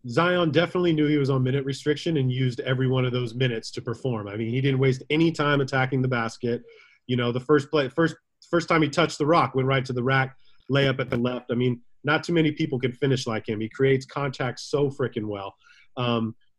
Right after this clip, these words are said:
y-, you know, Ingram ended up with twenty-three and eight. And in this game, like, it looked like he was just so hyped to play. And he's been in his bag all year. He was having his best year ever. And all I kept saying to myself is, like, "God damn, this guy reminds me of K D right now."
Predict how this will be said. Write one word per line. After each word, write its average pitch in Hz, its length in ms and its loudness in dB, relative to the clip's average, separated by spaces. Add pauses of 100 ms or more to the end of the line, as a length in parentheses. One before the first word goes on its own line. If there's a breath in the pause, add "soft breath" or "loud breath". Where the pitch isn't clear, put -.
y-, 160 160 -6
you 156 120 0
know, 151 120 4
Ingram 185 300 4
ended 165 220 4
up 156 100 2
with 151 160 0
twenty-three 156 460 2
and 143 100 2
eight. 143 300 2
And 143 100 0
in 170 160 0
this 175 160 0
game, 160 400 2
like, 127 220 -2 (220)
it 143 200 -2
looked 175 240 0
like 196 140 2
he 175 100 -2
was 151 160 2
just 131 280 -2
so 156 180 6
hyped 135 300 0
to 117 100 -6
play. 117 440 -4 (320)
And 127 300 2
he's 151 160 0
been 147 140 2
in 147 100 4
his 131 140 2
bag 135 400 0
all 123 260 0
year. 120 260 0
He 107 120 -4
was 113 120 -8
having 131 280 0
his 123 120 0
best 127 320 -2
year 120 220 0
ever. 123 340 0 (280 loud breath)
And 123 100 -6
all 156 220 2
I 165 80 2
kept 151 200 -4
saying 156 300 0
to 139 80 2
myself 120 400 -4
is, 113 100 -6
like, 104 160 -10 (140)
"God 147 320 -6
damn, 160 240 0
this 131 140 -4
guy 120 140 -2
reminds 120 360 -2
me 113 140 -4
of 110 80 -10
K 120 220 -2
D 117 180 -4
right 104 240 -10
now." 104 160 -10